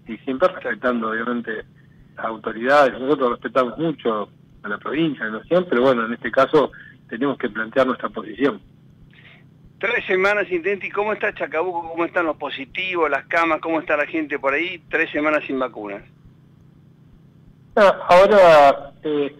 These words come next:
Speaker 1: hubo un descenso de casos y estamos en una meseta, hay un centenar de casos activos.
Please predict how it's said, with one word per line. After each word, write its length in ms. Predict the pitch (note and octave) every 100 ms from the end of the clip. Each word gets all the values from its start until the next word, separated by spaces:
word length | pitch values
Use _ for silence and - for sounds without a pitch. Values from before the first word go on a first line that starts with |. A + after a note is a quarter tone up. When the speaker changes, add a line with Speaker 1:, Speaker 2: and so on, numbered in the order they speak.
| -
Speaker 1:
hubo 200 | D3+ C#3+
un 200 | C#3+ C3+
descenso 560 | C3 - D#3+ D3 C#3+ C3
de 120 | C3
casos 480 | D#3+ F3 F3+ D#3+ -
y 80 | B2
estamos 380 | - C#3 C3 A#2+
en 60 |
una 140 | C3 C3
meseta, 560 | B2 A#2+ D3+ C#3 A#2
hay 80 | B2
un 140 | B2 A#2+
centenar 500 | A#2+ A#2 B2 C3+ C3+
de 100 | B2+
casos 300 | B2+ - A#2+
activos. 680 | A#2 A2+ - E3 F3 F3+ F3